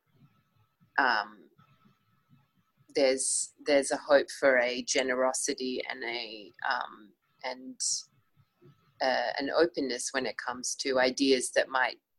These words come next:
um, you know, be important for respecting someone's rights and dignity. Uh, but I think I, I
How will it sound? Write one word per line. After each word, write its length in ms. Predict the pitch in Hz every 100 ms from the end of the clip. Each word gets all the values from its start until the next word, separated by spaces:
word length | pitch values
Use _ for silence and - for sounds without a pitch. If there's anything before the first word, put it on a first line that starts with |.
| _ -
um, 360 | 131 120 120 _ _ _ - - _ _ _ _
you 80 | 226
know, 240 | 151 127 131 _
be 320 | 147 139 131 - _
important 560 | 151 139 165 - 135 131 -
for 200 | 131 123 -
respecting 460 | 110 - 131 143
someone's 460 | 139 139 135 127 120 120
rights 480 | 131 120 - -
and 140 | 123 120
dignity. 520 | 135 147 120 104 101 - - - - _
Uh, 640 | 151 143 131 127 117 82 78 - _ _ _ _ - -
but 340 | 147 139 - - -
I 120 | 165
think 260 | 165 240 247
I, 120 | 226 202
I 80 | -